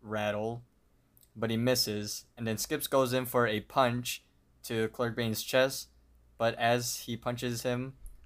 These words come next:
you can hear a loud crack, and Skips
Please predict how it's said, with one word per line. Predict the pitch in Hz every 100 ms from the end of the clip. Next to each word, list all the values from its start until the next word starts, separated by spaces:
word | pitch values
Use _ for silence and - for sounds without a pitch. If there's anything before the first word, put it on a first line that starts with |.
| - - -
you | 120 117 123
can | 120 131 120
hear | 117 120 120
a | 110 110 113
loud | 107 113 135 139 -
crack, | - - 123 107 107 - - _ _ - _ _ _ -
and | 110 110 113 113
Skips | - - 117 - - -